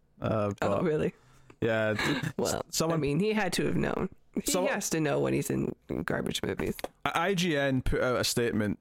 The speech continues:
Speaker 1: s-, uh, and it's not even a statement, they put, like, an article, uh, or a tweet saying Black Panther two is, like, already grossed more than Black Adam has in, like, several weeks, and The Rock had to reply to it. <laughs> And, like,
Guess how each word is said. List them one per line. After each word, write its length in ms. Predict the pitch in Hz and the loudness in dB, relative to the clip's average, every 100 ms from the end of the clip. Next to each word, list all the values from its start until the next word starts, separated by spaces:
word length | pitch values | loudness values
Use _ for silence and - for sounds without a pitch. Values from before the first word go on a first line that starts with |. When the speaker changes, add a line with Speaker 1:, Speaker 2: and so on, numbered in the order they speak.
| - | -4
Speaker 1:
s-, 200 | - - | -4 -2
uh, 320 | 104 104 104 - | 0 0 0 2
and 100 | 175 | 0
it's 80 | 196 | 2
not 120 | 156 | 0
even 120 | 101 | 2
a 40 | 98 | 2
statement, 260 | 151 113 | 2 2
they 60 | 120 | 2
put, 160 | 180 | 2
like, 140 | 143 123 | 0 0
an 100 | 104 | 2
article, 580 | 123 107 - 101 92 - _ _ | 2 0 0 0 0 -4 _ _
uh, 240 | 98 98 92 | 0 2 2
or 120 | 98 | 0
a 40 | 95 | 0
tweet 280 | - 123 - | 0 0 0
saying 460 | 120 107 101 95 - _ _ _ _ | 0 2 2 0 -4 _ _ _ _
Black 400 | 120 120 120 117 | -2 0 0 0
Panther 380 | - 117 113 101 | 0 0 0 -2
two 380 | - 117 107 101 | 0 0 2 2
is, 140 | 95 | 2
like, 140 | 95 - | 0 0
already 300 | 104 104 101 | 0 0 0
grossed 380 | - 104 101 - | 0 0 0 0
more 360 | 104 110 131 - _ _ | 0 0 -2 -4 _ _
than 440 | 123 107 98 95 135 _ _ | -4 0 2 0 -2 _ _
Black 220 | - 101 110 | -2 -2 0
Adam 260 | 104 117 | 0 0
has 220 | 117 113 | 0 0
in, 80 | 104 | 0
like, 160 | 95 - | 0 0
several 280 | 107 95 98 | -2 0 0
weeks, 320 | 117 - - - - _ _ - | 0 -2 -6 -8 -20 _ _ -2
and 320 | 110 104 92 - _ _ | 0 2 0 -4 _ _
The 100 | - | -2
Rock 240 | 101 113 - | 0 0 -2
had 180 | 131 - | -2 -2
to 80 | 156 | -2
reply 360 | 151 175 180 | 0 0 0
to 280 | 202 147 123 | 0 0 0
it. 80 | - _ _ - | -2 _ _ -2
<laughs> 60 | 605 - - - | 0 0 -2 -2
And, 260 | 127 156 135 | -2 0 0
like, 340 | 131 139 135 | 0 0 -2